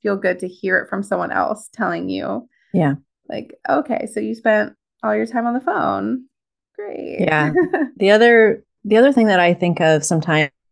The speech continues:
Speaker 2: and beca-, it might be because I write these poems frequently, like memorial poems. So you're doing a retrospective of someone's life, and they're typically being read,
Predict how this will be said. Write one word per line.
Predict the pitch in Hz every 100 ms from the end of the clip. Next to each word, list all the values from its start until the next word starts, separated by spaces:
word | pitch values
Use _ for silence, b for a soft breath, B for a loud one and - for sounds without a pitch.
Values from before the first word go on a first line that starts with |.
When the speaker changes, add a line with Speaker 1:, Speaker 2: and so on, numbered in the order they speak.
| _ _
Speaker 2:
and | 156 147 - 165 170
beca-, | 175 202
it | 208 208
might | 214 254 262
be | 220
because | 196 190 175 165
I | 160 156
write | 147 147 147 147
these | - 139 139 -
poems | - 151 135 139 143
frequently, | 147 139 147 - 143 139
like | 139 151
memorial | 165 151 143 143 117
poems. | 139 - 90 - - B B B -
So | 220
you're | 214
doing | 214 226 208
a | 170
retrospective | 165 165 151 - 147 - 156
of | 147
someone's | - 143 143 139
life, | 120 131 -
and | 175
they're | 180
typically | 175 226 214 214 180
being | 160 160 151
read, | 147 151 127 143